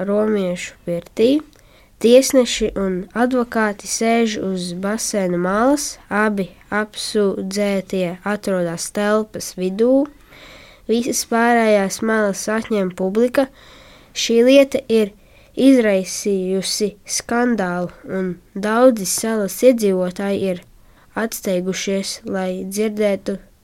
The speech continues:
spriedumu. Starp skatītājiem ir arī Pepe,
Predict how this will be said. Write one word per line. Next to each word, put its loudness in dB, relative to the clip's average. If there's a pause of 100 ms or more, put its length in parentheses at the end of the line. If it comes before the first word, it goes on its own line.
(240)
spriedumu. -2 (800)
Starp -2
skatītājiem 0
ir -4
arī -2
Pepe, 0